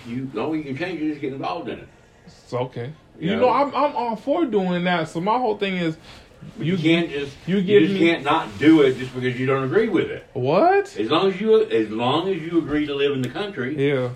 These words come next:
Speaker 1: then you ha-, you have to feel your responsibility
Speaker 2: No,
Speaker 1: with
Speaker 2: no,
Speaker 1: that.
Speaker 2: they have access to my money is the whole point. They have access to take my money. That's
Speaker 1: Those are the rules of being a citizen of this country.
Speaker 2: That's what I'm saying.
Speaker 1: Okay.
Speaker 2: So I got you. I'm not
Speaker 1: Okay,
Speaker 2: knocking
Speaker 1: okay.
Speaker 2: that.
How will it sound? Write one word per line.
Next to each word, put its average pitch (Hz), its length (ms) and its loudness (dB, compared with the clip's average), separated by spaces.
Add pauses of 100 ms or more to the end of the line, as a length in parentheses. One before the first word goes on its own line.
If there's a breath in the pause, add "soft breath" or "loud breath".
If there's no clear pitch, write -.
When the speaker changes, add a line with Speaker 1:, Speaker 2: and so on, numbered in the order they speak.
Speaker 1:
then 139 160 -6
you 160 180 0
ha-, 151 220 -4
you 147 220 -6
have 147 240 0
to 143 60 -14
feel 147 300 -2
your 139 180 -6
responsibility 127 460 -4
Speaker 2:
No, 214 180 4
Speaker 1:
with 247 100 8
Speaker 2:
no, 214 80 6
Speaker 1:
that. 165 60 0
Speaker 2:
they 185 100 2
have 185 200 4
access 170 440 -2
to - 80 -8
my 135 180 -2
money 170 380 -2
is 135 140 -4
the 135 100 -2
whole 127 220 -4
point. 175 340 -4
They 147 60 -4
have 151 200 0
access 151 300 -4
to - 80 -20
take - 160 -10
my 139 180 -4
money. 143 420 -6
That's 151 160 0
Speaker 1:
Those 151 200 6
are 151 100 4
the 143 100 2
rules 143 380 2
of 135 80 -2
being 139 180 -2
a 139 80 -4
citizen 123 480 -2
of 117 80 -6
this 127 120 -6
country. 175 520 -6
Speaker 2:
That's 156 260 -2
what 214 100 0
I'm 226 80 -6
saying. 247 520 0
Speaker 1:
Okay. 117 120 -2
Speaker 2:
So 185 120 -4
I 214 120 0
got 269 340 -8
you. 196 160 -2
I'm 220 100 -4
not 269 100 -2
Speaker 1:
Okay, 220 100 -2
Speaker 2:
knocking 196 240 -2
Speaker 1:
okay. 147 120 0
Speaker 2:
that. 196 320 -4